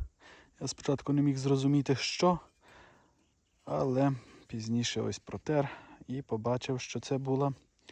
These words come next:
ось така пряга Ріа російської імперської армії. Хтось її тесав, клепав, не знаю, робили собі якусь, якогось ножа, заточку,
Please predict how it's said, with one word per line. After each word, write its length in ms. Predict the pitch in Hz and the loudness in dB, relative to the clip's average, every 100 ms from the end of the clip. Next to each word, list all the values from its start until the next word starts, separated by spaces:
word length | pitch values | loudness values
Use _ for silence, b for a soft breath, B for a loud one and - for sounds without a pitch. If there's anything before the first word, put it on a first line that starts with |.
| B B B B B B _ _ - | B B B B B B _ _ -8
ось 240 | 139 - | -8 -6
така 280 | 120 - 123 | -4 0 0
пряга 600 | - 123 117 110 113 110 B B B B | 0 2 4 2 0 -4 B B B B
Ріа 460 | 123 113 107 101 107 B B - | -6 -4 -4 -4 -8 B B -14
російської 680 | 110 107 - 123 - 120 | -12 -10 -10 -12 -10 -8
імперської 640 | 117 110 120 113 - 120 113 | -8 -6 -8 -10 -10 -8 -4
армії. 520 | 117 104 95 95 110 _ _ _ B B B B B B B B _ | -4 -4 -6 -10 -12 _ _ _ B B B B B B B B _
Хтось 400 | - - 117 - | -18 -12 -10 -6
її 160 | 110 107 | -4 -4
тесав, 600 | - 113 - 143 143 135 B B B | -4 -2 2 4 4 0 B B B
клепав, 800 | - 117 113 - 143 147 147 - - _ b b b b b _ 123 | -8 -2 -2 0 4 4 4 -2 -20 _ b b b b b _ -6
не 200 | 117 110 | -4 -2
знаю, 420 | 117 110 110 107 | 0 0 0 -2
робили 400 | 117 120 113 107 | -4 -4 -2 -4
собі 280 | - - 110 | -6 -4 -4
якусь, 440 | 110 110 - - - - - B B B B B B | -4 -6 -8 -10 -16 -16 -16 B B B B B B
якогось 460 | - 107 104 - | -8 -6 -6 -4
ножа, 560 | 110 113 113 139 139 127 | -2 -2 0 2 2 -2
заточку, 760 | 123 107 - 147 139 - 127 | -4 -4 -4 -4 -4 -6 -8